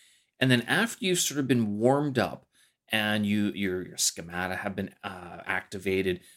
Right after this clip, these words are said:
basically your, your brain has been sort of turned on to learning English, then,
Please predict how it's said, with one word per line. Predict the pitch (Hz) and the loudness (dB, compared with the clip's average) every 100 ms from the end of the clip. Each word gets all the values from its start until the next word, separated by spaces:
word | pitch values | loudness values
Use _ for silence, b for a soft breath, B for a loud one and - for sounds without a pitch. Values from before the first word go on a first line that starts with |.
| b | b
basically | - 127 131 | -2 0 2
your, | 127 117 | 4 4
your | 127 | 2
brain | 110 110 127 143 | -2 4 4 4
has | 135 | 2
been | 123 117 | 2 0
sort | 107 104 | -2 -2
of | 101 b b - | -4 b b -12
turned | - 135 123 | -2 0 2
on | 110 104 | 2 0
to | 98 110 | -2 -4
learning | 98 95 92 | -2 -4 -2
English, | 110 160 131 117 b b b _ | 0 4 4 2 b b b _
then, | - 117 113 110 107 | -6 0 2 2 -4